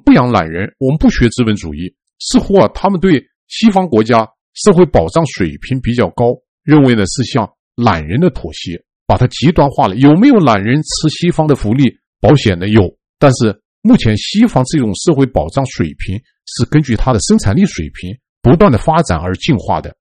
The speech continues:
中国也在改善保障水平，但这种速度与中国的发展完全脱节，甚至这种速度可以忽略不计。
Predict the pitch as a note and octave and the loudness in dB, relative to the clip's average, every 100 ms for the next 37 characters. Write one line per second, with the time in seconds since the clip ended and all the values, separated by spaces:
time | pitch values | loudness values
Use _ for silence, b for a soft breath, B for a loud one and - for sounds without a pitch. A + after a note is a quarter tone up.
0 | _ _ - C#4 F#3 D3 F2+ A3 A#3+ F2+ | _ _ 2 6 6 4 2 2 2 0
1 | D2+ - G#2+ - D#2+ A2 G2+ D#2+ - D#2+ | -2 -2 -2 -2 -4 -4 -8 -10 -12 -4
2 | E3 D#3+ B3 D#3 E2+ - B3+ C#3+ G2 E2 | -2 0 0 -2 -4 -4 -2 0 -2 -6
3 | _ _ - G#2+ G#2 - A#3 A3 G#2 F2+ | _ _ -6 -4 -2 0 0 0 -2 -2
4 | D#3 C#3+ C#3 F#2 E2 G#2 G#3+ B2+ F#2+ - | -4 -4 -4 -6 -2 2 2 0 -2 0
5 | G#2+ - E2 - _ - - F#3+ C3 F#3 | -2 -2 -12 -14 _ -6 0 0 0 -2
6 | A#2+ - - A3 G2+ - _ - A#2+ - | -2 -6 -6 -4 -6 -10 _ 0 2 2
7 | F#3+ F3 G#2 F#2+ - | 2 2 2 -4 -6